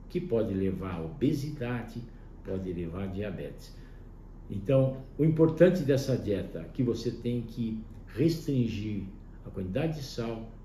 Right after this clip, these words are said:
e restringir a quantidade de açúcar. Além de todos, sabe,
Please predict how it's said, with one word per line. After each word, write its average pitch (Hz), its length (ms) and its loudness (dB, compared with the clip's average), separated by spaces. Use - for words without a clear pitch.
e 170 80 0
restringir 110 500 -2
a 95 40 -8
quantidade 82 400 -8
de 85 80 -8
açúcar. - 460 -14
Além 139 360 4
de 139 160 0
todos, - 1000 8
sabe, 98 360 -2